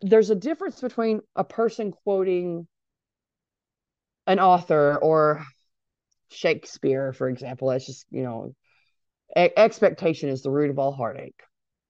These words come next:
That's William Shakespeare. I can quote that. "Expectation is the root of all heartache."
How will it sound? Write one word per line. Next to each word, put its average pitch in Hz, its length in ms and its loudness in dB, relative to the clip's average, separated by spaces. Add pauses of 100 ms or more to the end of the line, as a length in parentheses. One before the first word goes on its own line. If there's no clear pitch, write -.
(300)
That's 147 220 0
William 143 260 4
Shakespeare. - 480 -8
I 143 100 -8
can 143 180 -10
quote 131 260 -2
that. - 180 -6
"Expectation 151 760 -4
is 127 120 -6
the 120 120 -8
root 127 180 -2
of 127 80 -6
all 127 140 -8
heartache." 120 440 -8